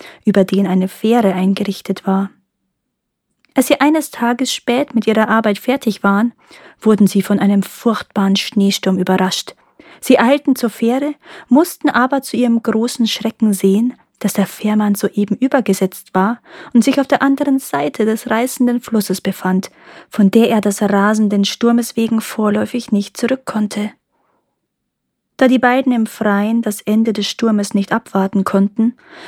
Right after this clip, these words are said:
beschlossen sie, in das nahebei befindliche Haus des Fährmanns zu gehen und dort dessen Rückkehr abzuwarten.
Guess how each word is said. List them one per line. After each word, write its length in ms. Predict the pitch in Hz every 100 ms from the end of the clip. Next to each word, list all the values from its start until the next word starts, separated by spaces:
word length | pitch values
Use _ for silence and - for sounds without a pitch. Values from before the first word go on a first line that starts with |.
| -
beschlossen 500 | 254 - 247 262 269
sie, 260 | 254 262 254
in 120 | 220
das 260 | 214 208 208
nahebei 720 | 202 202 220 220 190 208 202
befindliche 680 | 202 208 208 214 208 214
Haus 240 | 202 202 -
des 160 | 220
Fährmanns 460 | - 254 208 190 -
zu 140 | 190
gehen 340 | 196 185 220 - - - -
und 200 | 196 -
dort 260 | 208 220
dessen 240 | 226 - 208
Rückkehr 420 | 202 202 233 220
abzuwarten. 760 | 214 - 190 196 196 - 202